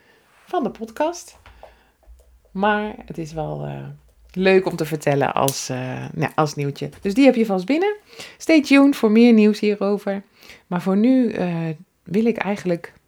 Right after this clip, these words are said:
naar het onderwerp van de podcast. En dat is meningen. <laughs> Want meningen,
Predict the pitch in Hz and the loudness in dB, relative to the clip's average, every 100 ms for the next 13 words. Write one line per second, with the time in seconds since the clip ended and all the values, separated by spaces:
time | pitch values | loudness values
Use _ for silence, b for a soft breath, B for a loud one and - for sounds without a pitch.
0 | _ 160 - 247 190 175 151 147 208 - | _ -8 -4 -2 -2 -2 -4 -4 -6 -4
1 | 180 180 - b b b b b 175 156 | -6 -6 -16 b b b b b -4 -4
2 | 156 185 - 160 147 - - 175 226 170 | -4 -4 -6 -8 -8 -12 -6 4 6 6
3 | 127 143 135 B B B B _ _ _ | 2 -2 -8 B B B B _ _ _
4 | - - - - _ 175 185 285 311 269 | -20 -18 -20 -20 _ -2 4 6 6 6
5 | 247 254 254 | 4 2 -4